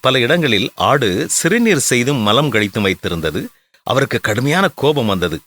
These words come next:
உடனே தலைமை ஆசிரியர் அங்கே வேலை செய்து கொண்டிருந்தவர்களை, "உள்ளே நிற்கும் இந்த ஆடுகளை எல்லாம் பிடித்து வெளியே விரட்டுங்கள்" என்று கூறினார்.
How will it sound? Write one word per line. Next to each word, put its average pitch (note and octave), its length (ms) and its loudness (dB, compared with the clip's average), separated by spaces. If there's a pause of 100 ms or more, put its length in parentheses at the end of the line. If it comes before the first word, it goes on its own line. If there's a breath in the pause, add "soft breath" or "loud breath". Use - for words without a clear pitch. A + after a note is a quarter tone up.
(300 soft breath)
உடனே F3+ 300 2
தலைமை D#3+ 340 0
ஆசிரியர் C#3+ 440 2
அங்கே B2 320 0
வேலை C#3+ 280 0
செய்து B2+ 340 0
கொண்டிருந்தவர்களை, G#2+ 680 0
"உள்ளே C3+ 300 0
நிற்கும் C#3 320 -2
இந்த G#2 160 2
ஆடுகளை C#3 400 2
எல்லாம் G2+ 280 0
பிடித்து C3 340 -4
வெளியே B2+ 240 2
விரட்டுங்கள்" C3+ 500 0
என்று F2+ 180 -2
கூறினார். E2 400 -2